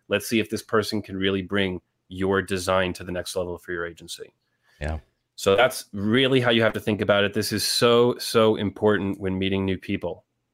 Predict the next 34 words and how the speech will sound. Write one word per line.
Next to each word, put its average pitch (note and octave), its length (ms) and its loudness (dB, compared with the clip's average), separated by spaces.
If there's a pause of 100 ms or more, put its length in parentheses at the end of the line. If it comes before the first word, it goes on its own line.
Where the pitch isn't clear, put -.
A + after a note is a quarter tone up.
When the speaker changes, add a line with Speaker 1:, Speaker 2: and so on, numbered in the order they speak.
(420)
Speaker 2:
Yeah. F#2 200 4 (800)
Yeah, G#2+ 160 6
and G2+ 80 2
let's, A2 280 2
um, G2 520 4
I'm - 60 -6
gonna G#2+ 120 2
give G2+ 160 4
Wes A2 460 4
a - 80 -2
little G#2 180 6
shout A2 320 6
out G2 160 6
here. G#2 300 6
He G#2 60 4
says, G#2 280 4
"I A2 80 6
launched A2 380 4
a A2+ 40 4
clonable A#2 380 4
last A2 300 4
month. C#3+ 320 4 (360)
I'm F#2+ 140 2
at G2 80 6
up G#2 140 2
to - 140 0
eighty A2 280 4
plus G#2+ 340 2
clones. A2 600 4
It E2 120 2
honestly G2+ 420 4
feels F#2 320 4
awesome." A2+ 440 2
Speaker 1:
Nice. A#2+ 420 0